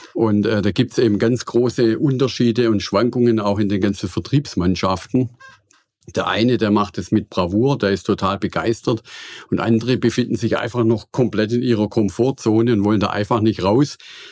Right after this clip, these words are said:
Und wir wissen's ja, wenn, wenn du in der Komfortzone drin bist und streckst einfach nur mal einen kleinen Finger raus oder auch nur den, den großen Zeh, kommt sofort die Angstzone. Und ich glaub, das hält ganz, ganz viele davon ab, wirklich mal dieses wunderbare Tool,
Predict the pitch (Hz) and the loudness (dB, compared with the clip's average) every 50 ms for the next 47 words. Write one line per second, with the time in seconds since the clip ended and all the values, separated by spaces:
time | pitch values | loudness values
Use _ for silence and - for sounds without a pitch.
0 | - _ - 117 107 101 104 104 101 98 123 139 - - 156 131 - 135 123 123 | -18 _ 0 0 2 2 2 2 2 2 0 2 2 0 0 0 2 2 2 2
1 | 120 123 123 113 92 87 113 110 110 107 104 113 110 120 117 120 117 101 - - | 4 2 0 -2 -2 0 2 2 2 2 0 0 0 2 2 2 2 2 0 0
2 | 110 107 113 113 110 - 120 110 101 - - 113 123 - - - 117 113 110 107 | 0 2 0 0 0 2 2 0 2 2 0 0 0 0 0 0 2 2 2 2
3 | 107 92 98 101 120 139 143 127 120 127 113 - - - 123 113 104 - - - | 0 0 0 0 0 0 2 2 2 0 0 -2 -2 0 2 2 0 -2 -6 -16
4 | - - - _ - - - - 117 123 - - - 104 120 120 117 - 143 123 | -20 -20 -16 _ -12 -8 -2 -2 -2 -2 -2 -4 -4 -2 0 0 0 0 0 0
5 | 110 117 123 127 123 127 120 117 - - 110 107 107 113 101 - - 139 156 156 | 2 4 4 4 4 4 4 2 2 2 0 2 2 2 2 2 2 2 2 2
6 | 131 98 104 110 127 131 120 - 117 113 117 110 110 107 104 117 123 120 123 120 | 4 2 4 4 4 2 0 0 -2 0 0 2 0 2 2 2 2 4 4 4
7 | 110 110 104 - 110 104 98 - 113 127 135 131 - - 110 - - - 123 120 | 4 4 2 2 0 0 2 2 2 2 2 2 0 -2 -4 -4 0 0 2 4
8 | 131 143 147 139 - - - - - - _ - - 127 113 - - 107 - 117 | 4 4 2 0 -2 -8 -18 -20 -20 -14 _ 0 0 0 0 0 -2 -2 0 0
9 | 120 113 123 - 110 123 143 143 - - - - 113 120 123 123 123 120 110 110 | 2 2 2 2 4 2 2 0 -2 -4 0 2 4 4 4 4 4 2 2 2
10 | 98 - - 123 107 104 - - _ 117 113 127 - - - - 120 117 113 113 | 0 0 0 2 2 0 -2 -4 _ -2 -2 -2 -4 -4 -2 0 2 2 2 0
11 | - - 104 113 117 110 - - 113 110 98 - - 110 101 107 107 - 107 98 | -2 -2 0 0 0 0 0 0 0 0 -2 -2 -2 0 2 2 2 0 -2 -2
12 | - 104 98 87 101 101 - - _ - - - - - - - - 117 120 - | 0 -2 0 0 -2 -2 -4 -8 _ -20 -20 -20 -20 -20 -20 -2 0 0 2 2
13 | - 113 107 110 104 98 104 107 90 104 98 - - 113 123 123 127 117 - 107 | 2 2 2 2 2 2 0 0 0 -2 -6 0 2 2 2 2 0 0 0 0
14 | 104 101 92 98 92 - - - 131 131 139 139 110 | -2 0 -2 -2 -4 -4 0 2 4 4 4 4 0